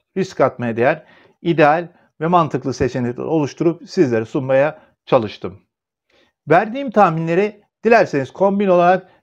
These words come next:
dilerseniz tekli tekli ya da rolling'de hepsini ayrı ayrı değerlendirebilirsiniz. Artık siz nasıl düşünüyorsanız diyelim. Eğer size yardımcı olduğumu düşünüyorsanız bu videonun daha çok kişiye ulaşması için Instagram,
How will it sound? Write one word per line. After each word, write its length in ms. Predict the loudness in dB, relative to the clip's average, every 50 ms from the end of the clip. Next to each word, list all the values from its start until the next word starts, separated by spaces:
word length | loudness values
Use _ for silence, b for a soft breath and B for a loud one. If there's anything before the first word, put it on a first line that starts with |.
| b _
dilerseniz 480 | 4 4 4 4 2 -2 -6 -8 -8 2
tekli 360 | 4 4 4 4 2 -2 0
tekli 580 | 0 -2 -4 -2 2 2 2 2 2 -4 -10 _
ya 180 | -2 0 2 2
da 100 | 2 2
rolling'de 600 | 2 2 2 2 -4 -4 _ -2 -2 -2 -2 -6 _
hepsini 380 | -2 -2 -2 -2 -4 -8 -4 0
ayrı 240 | 2 4 4 4 4
ayrı 340 | 2 0 0 -4 -6 -6 b b b b b b _ 0
değerlendirebilirsiniz. 1400 | 0 0 2 0 -2 -2 -2 -2 0 0 0 -2 -4 _ _ -4 -2 -2 -2 -4 -8 -14 -14 -14 -18 -20 -20 _ _ _ _ _ _ _ _ _ _ _
Artık 320 | 2 2 4 2 0 -8 -6
siz 200 | -4 -4 -2 0
nasıl 320 | 0 0 0 0 -2 -2
düşünüyorsanız 720 | -4 -6 -6 -6 -2 -2 -2 -2 -2 -4 -4 -4 -4 -4
diyelim. 320 | -6 -6 -6 -8 -10 -16 _ _ _ _ _ _ _ 0
Eğer 220 | 2 4 4 4
size 280 | 2 -2 -4 2 2 4
yardımcı 580 | 4 6 4 4 4 2 -2 -4 0 2 4 4
olduğumu 600 | 4 4 0 -2 -2 0 0 0 0 -2 b b b b b _
düşünüyorsanız 760 | -8 -4 -2 0 2 2 2 2 0 -2 -2 -2 -4 -6 b b b b b -4
bu 140 | -2 0
videonun 400 | 0 2 4 2 2 2 0 2
daha 180 | 4 4 2 2
çok 160 | -2 -6 -8
kişiye 240 | -8 -8 -4 -2 0
ulaşması 440 | 2 0 0 0 -4 -8 -8 -8 -10
için 340 | -10 -8 -8 -8 -8 -10 b b b b b b _ -4
Instagram, 720 | -4 -4 0 2 4 4 4 4 2 2 2 0 -6